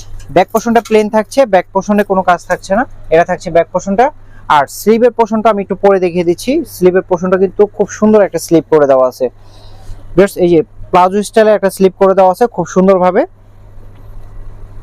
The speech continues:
যারা আপনার পার্টিতে ওয়ার করে নি-, নিতে পা-, নিতে চাচ্ছেন, আপনারা কিন্তু কোনোভাবে মিস করবেন না। সেম ফেব্রিক্সের একটা হিজাবও পেয়ে যাচ্ছেন সাথে, অনেক বড় সাইজের একটা হিজাব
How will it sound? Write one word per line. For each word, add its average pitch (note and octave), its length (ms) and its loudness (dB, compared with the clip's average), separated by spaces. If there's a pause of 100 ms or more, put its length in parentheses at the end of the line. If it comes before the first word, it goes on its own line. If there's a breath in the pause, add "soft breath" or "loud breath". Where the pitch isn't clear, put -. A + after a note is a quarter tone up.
(260)
যারা E3 180 4
আপনার G3+ 240 0
পার্টিতে F3+ 280 0
ওয়ার G3 180 2
করে G3+ 140 0 (100)
নি-, G3+ 180 -6 (100)
নিতে F3+ 200 0
পা-, F#3 180 0 (160)
নিতে F3+ 220 -6
চাচ্ছেন, G#3 300 0
আপনারা F3+ 200 -2
কিন্তু F3+ 200 -4
কোনোভাবে F#3 380 2
মিস F3 160 -8
করবেন G3 240 0
না। A#3 60 2 (140)
সেম A3+ 180 2 (100)
ফেব্রিক্সের G3 480 0
একটা F#3 120 -4 (100)
হিজাবও F#3 360 2
পেয়ে D#3 200 2
যাচ্ছেন B2 240 -4 (120)
সাথে, B2 220 -6 (1600 soft breath)
অনেক E3 140 2 (100)
বড় F3+ 220 4
সাইজের E3 240 0
একটা D#3+ 180 -6
হিজাব D#3+ 160 2